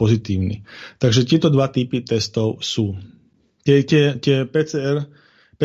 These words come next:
C R testy sa pou-, e, používajú ako,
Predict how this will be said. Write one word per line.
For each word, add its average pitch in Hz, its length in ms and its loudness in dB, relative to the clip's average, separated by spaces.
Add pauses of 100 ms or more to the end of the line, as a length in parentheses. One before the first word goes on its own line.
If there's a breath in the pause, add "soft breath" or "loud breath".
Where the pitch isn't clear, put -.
C 143 80 0
R 123 80 2
testy 127 320 -6
sa 120 160 -6
pou-, 123 400 -4
e, 117 320 -2
používajú 120 800 2
ako, 113 480 0